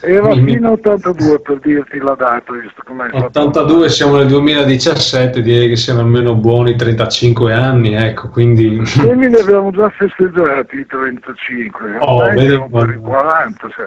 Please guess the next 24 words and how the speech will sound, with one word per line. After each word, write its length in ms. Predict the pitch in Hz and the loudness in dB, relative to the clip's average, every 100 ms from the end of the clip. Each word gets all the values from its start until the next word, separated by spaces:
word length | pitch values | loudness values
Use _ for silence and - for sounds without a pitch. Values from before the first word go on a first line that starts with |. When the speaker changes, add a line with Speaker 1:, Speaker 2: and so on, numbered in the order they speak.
| 110 | -8
Speaker 1:
anche 220 | 127 - | -8 -4
Speaker 2:
E 140 | 151 - | -2 0
Speaker 1:
solo 220 | 156 - | 0 2
Speaker 2:
comunque, 380 | 190 208 - 160 | 2 2 0 -2
Speaker 1:
solo 340 | 180 180 180 - _ _ _ _ _ - - - _ _ _ | 0 -2 -4 -6 _ _ _ _ _ -18 -18 -20 _ _ _
Speaker 2:
sì. 460 | - 156 123 117 123 _ _ _ _ _ _ _ _ _ _ _ - - - - - | -12 -4 -2 -2 -8 _ _ _ _ _ _ _ _ _ _ _ -20 -20 -20 -20 -10
E 180 | 143 | -6
comunque 480 | 123 139 151 185 175 | -2 0 2 2 2
mi 120 | 147 | 2
insegni, 500 | 143 131 156 143 123 | 0 2 0 0 -4
troppe 480 | - 151 196 202 190 | -2 0 0 0 -4
coincidenze 720 | 180 170 156 160 147 147 131 139 | 0 -2 0 -2 -2 -2 -4 -4
messe 240 | 143 - | -4 -4
assieme 400 | 127 - 147 143 | -4 0 0 0
cominciano 460 | 139 143 135 135 127 | 0 0 0 0 0
a 80 | |
essere 240 | 127 135 127 | 0 0 2
un 80 | 123 | 2
fatto, 420 | - 131 127 120 | 2 0 0 0
non 160 | 120 | 0
essere 300 | 117 117 123 | 0 2 0
più 160 | 117 123 | 0 0
delle 200 | 117 110 | 2 -2
coincidenze. 920 | - 113 - 107 101 98 90 - - | 0 -2 0 -4 -4 -8 -10 -12 -18